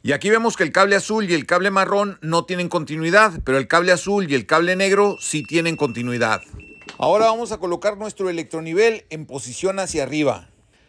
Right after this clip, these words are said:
Y ahora vemos que entre el cable azul y el cable negro no hay continuidad, pero entre el cable marrón y el cable negro sí hay continuidad.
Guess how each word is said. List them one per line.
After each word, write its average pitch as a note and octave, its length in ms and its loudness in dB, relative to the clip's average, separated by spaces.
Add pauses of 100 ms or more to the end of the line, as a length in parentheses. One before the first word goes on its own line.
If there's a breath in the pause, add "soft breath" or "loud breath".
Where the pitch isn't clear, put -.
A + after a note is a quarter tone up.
(140)
Y C3+ 120 2
ahora F#3 280 6
vemos G#3 300 0
que - 80 -6
entre D3 220 -4
el C#3 80 -8
cable F#3 220 2
azul G3 280 -4
y E3 60 0
el C#3 100 -2
cable F#3 320 0
negro G3 400 0
no C#3 180 -4
hay D#3 120 0
continuidad, F3 760 0
pero C#3+ 160 2
entre C#3 220 -4
el - 60 -10
cable F3+ 260 4
marrón E3+ 640 2
y C3 160 0
el B2 140 2
cable F3 320 6
negro F#3 520 2
sí C#3+ 240 2
hay D3+ 200 6
continuidad. C3 720 4